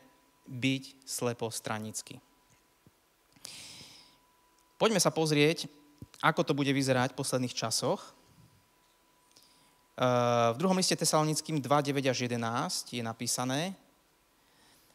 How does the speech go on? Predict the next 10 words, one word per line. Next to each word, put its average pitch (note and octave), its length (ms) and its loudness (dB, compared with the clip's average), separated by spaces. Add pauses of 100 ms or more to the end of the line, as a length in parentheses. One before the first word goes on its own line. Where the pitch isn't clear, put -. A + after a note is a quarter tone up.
(920)
o C3+ 80 -2
tom D3 160 2
bezbožníkovi, C3+ 960 4
ktorého C#3 320 2
príchod D3+ 640 2 (560)
je C3 400 2 (160)
podľa C3 240 2
mocného C#3 640 2
pôsobenia C#3+ 720 -2
satanovho, A2+ 800 -4